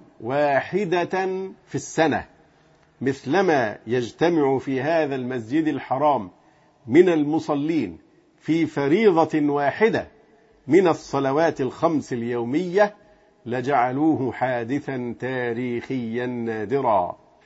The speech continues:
ثم هم يبحثون وينقبون عما لا وجود له إلا في مخيلتهم التي أفسدتها الوثنيات منذ القدم. وإذا جادل أهل الكتاب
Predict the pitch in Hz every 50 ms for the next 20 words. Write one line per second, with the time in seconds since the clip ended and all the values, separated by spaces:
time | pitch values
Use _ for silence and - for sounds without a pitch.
0 | _ _ _ _ _ _ _ - 147 147 151 147 147 147 143 190 226 208 190 175
1 | 160 135 - - 151 143 - 180 196 190 180 170 151 147 143 147 165 185 175 156
2 | 147 151 151 151 - - 139 135 156 196 202 202 208 208 208 202 - - - -
3 | - 143 180 185 170 156 147 139 135 127 123 120 117 - 123 120 151 190 208 196
4 | 190 190 180 170 165 160 139 160 180 175 165 147 151 147 156 160 147 139 143 151
5 | - 160 156 156 143 135 139 131 127 - - 156 151 147 131 127 117 - - 156
6 | 160 147 135 131 127 123 120 117 - - 170 160 180 180 185 190 190 - - _
7 | - - - - 127 123 120 120 147 165 156 160 151 139 135 135 131 - 151 135
8 | - - - 123 117 135 170 170 - - 104 135 127 120 113 127 160 170 - 147
9 | 139 135 135 131 123 127 143 147 143 135 - 123 113 131 143 135 120 113 113 110
10 | 104 - - 135 135 117 104 95 90 87 - _ _ _ _ _ _ _ _ _
11 | _ _ _ _ _ _ - 135 160 175 170 160 170 170 160 151 226 269 262 233
12 | 175 180 165 160 165 160 185 170 151 135 139 139 131 - 135 113 - 120 104 95